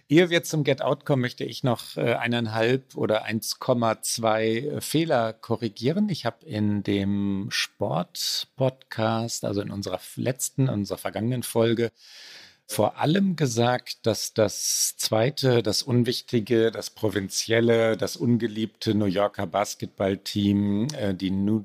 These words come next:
Jersey Nets seien. Und das stimmt schon eine ganze Weile lang nicht mehr. Nicht ganz wenige Hörer und Hörerinnen haben uns darauf hingewiesen.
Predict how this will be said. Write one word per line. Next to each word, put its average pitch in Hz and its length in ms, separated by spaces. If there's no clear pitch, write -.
Jersey 107 560
Nets 101 580
seien. 110 600
Und 127 200
das 120 160
stimmt 147 360
schon 131 200
eine 113 200
ganze 107 340
Weile 117 260
lang 98 280
nicht - 260
mehr. 104 280
Nicht 180 800
ganz 135 280
wenige 123 720
Hörer 107 300
und 104 160
Hörerinnen 101 480
haben 113 160
uns 110 160
darauf 92 300
hingewiesen. 110 560